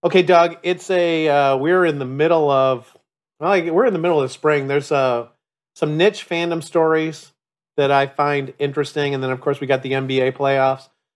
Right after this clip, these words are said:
We got the N F L draft coming up. I'll just start throwing these things at you, and you can respond with as little interest as you want to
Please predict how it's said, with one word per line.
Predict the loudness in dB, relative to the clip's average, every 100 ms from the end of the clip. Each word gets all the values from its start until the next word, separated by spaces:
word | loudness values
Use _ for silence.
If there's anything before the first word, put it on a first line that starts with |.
| _ -14
We | -4
got | -4 -2
the | -2
N | -2
F | 0
L | 0 -2
draft | -2 2 2 0 -6
coming | -8 -6 -8 -10 _
up. | -4 -2 -2 -10 _ _ _ _ _ _ -2
I'll | 0 2
just | 0 -2
start | 0 0 0
throwing | -2 -2
these | -4 -4
things | -4 0
at | 0 0
you, | -4
and | -6
you | -8 -6
can | -4
respond | -4 -4 -2 -2 -2 -2
with | -4 -4 -2
as | -4 -4 -14 -12
little | 0 2 4 2
interest | -2 -2 -4 -4 -10
as | -6 -6 -8
you | -8
want | -8 -4 -4 -6 -10
to | -10 -10 -18